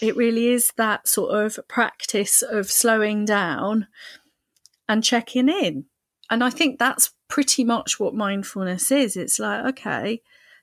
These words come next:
take a deep breath, get off autopilot,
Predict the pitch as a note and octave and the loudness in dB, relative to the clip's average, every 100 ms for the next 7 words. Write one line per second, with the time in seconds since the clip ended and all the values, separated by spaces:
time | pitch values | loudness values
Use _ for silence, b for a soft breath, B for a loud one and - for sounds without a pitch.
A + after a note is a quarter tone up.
0 | - C#4 C#4 C#4 C4+ C4 C4+ - F3+ F#3 | -2 2 2 0 0 0 0 0 2 2
1 | A3 - A#3 A#3 B3+ - A3 G#3 - F3 | 0 -2 0 2 0 0 -2 0 -2 -4
2 | - D3+ D3 C3+ C#3+ G#3+ | -6 -4 -2 0 0 0